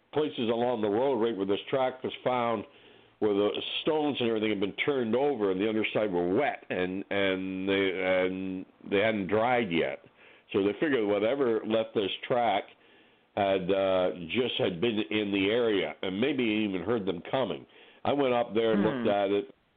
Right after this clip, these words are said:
Speaker 1: about a week later when there was hardly anything left to see. Uh, but, uh, well, I published, uh, Bill's photograph in that, in, uh, I believe in the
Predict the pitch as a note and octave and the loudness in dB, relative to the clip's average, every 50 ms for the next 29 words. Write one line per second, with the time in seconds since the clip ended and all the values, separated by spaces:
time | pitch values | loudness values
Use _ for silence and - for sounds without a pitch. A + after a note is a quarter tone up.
0 | _ _ G2+ G2+ F#2 F2+ F#2+ G#2 A2+ G2 - G2+ G2 G#2+ A2+ A2+ G#2 F#2+ F#2 F2+ | _ _ 0 0 2 2 2 2 0 0 0 0 0 2 2 2 2 2 2 0
1 | F#2 F2+ E2+ D#2+ G2+ A2+ A2+ G2 G2 G2+ G#2+ G2+ G2+ F#2 - A2 G2 E2+ F2 F#2+ | 0 0 0 0 0 0 0 0 2 0 2 0 0 0 0 -2 -2 -2 0 -2
2 | G2+ G2 - - - - - - C#3+ C3 G#2+ F#2 F2+ F2 - - - - - - | -2 -2 -4 -10 -16 -20 -6 -2 0 2 2 2 0 -2 -6 -12 -20 -20 -20 -20
3 | - - - - _ _ _ _ _ - F#2 F#2+ F#2+ F#2+ F#2+ F#2+ F#2+ F#2+ G2 F#2 | -20 -20 -20 -20 _ _ _ _ _ -2 0 2 2 2 2 2 2 2 2 2
4 | F#2 G2+ G2+ G2+ G2+ A2+ A2+ A2 G#2+ G2+ G#2 A#2 G#2+ A2 G#2+ G#2+ B2 C3+ - - | 2 0 0 0 0 0 2 2 2 0 0 -2 -2 -2 -2 0 -2 -2 -2 -2
5 | F3+ F#3 F#3+ E3+ B2+ - - - B2+ A2+ G#2+ G2+ F2+ F#2+ C3 A#2+ G#2+ - - - | -2 -2 0 0 -2 -2 -2 -2 0 0 0 0 0 0 0 -2 -2 -4 -4 -2
6 | D3+ C#3+ C3+ B2+ G#2 F#2 F#2 F2+ E2+ E2 - - F#2+ F2 E2+ F#2 G2 F#2+ F#2 F#2 | -2 0 0 0 0 0 0 0 0 -2 -2 -2 -4 -2 -2 -2 -2 0 0 0
7 | F#2 F2+ F2+ F2+ F#2 F2+ F2+ F2+ F2 E2 E2 - _ _ _ _ - F2+ F2 F#2 | 0 0 -2 -2 -2 0 0 0 -2 -4 -6 -12 _ _ _ _ -4 0 0 0
8 | F2+ E2+ G2+ G2 G#2 A2 G#2+ F2+ G2 F#2+ F2+ F2+ F#2 F#2 F#2 F2+ F2 | 0 0 0 2 2 2 2 2 0 -2 -2 -2 0 2 2 2 0